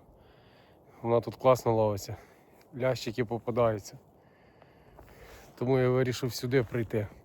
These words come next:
Ну і ще й недалеко від дому, близенько. Буквально там метрів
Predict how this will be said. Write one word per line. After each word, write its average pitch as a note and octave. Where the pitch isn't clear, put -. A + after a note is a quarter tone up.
Ну G#3
і E3
ще -
й A#2+
недалеко A#2+
від A#2
дому, A2+
близенько. A2
Буквально A2+
там A#2
метрів A2+